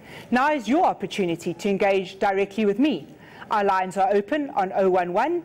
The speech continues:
seven five nine, six three four zero. I am still with my guest, Ferial Haffajee, editor-at-large of the Huffington Post, and you are welcome to pose questions to her as well. Our first caller on the line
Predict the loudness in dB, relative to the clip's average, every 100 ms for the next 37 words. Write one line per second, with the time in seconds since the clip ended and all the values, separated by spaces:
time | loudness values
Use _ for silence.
0 | -8 -6 -2 0 0 0 0 0 -2 0
1 | -2 -6 -14 -4 -4 -4 -6 -4 -2 0
2 | 0 2 0 -2 -8 -18 -20 -16 -8 -4
3 | -4 -4 -2 0 2 0 0 0 0 -2
4 | -6 -6 0 2 2 0 -2 -2 -2 0
5 | 0 0 0 -2 0 2 2 -2 -4 -4
6 | -4 -4 -4 -4 0 -2 -2 -12 -20 -12
7 | -2 2 2 2 2 0 0 -6 -4 0
8 | 0 0 -4 -4 -4 -4 -2 -2 2 2
9 | 2 0 0 -2 -4 -18 -20 -20 -20 -20
10 | -20 -20 -20 -10 -2 -2 0 0 0 -2
11 | 0 2 2 0 0 0 -4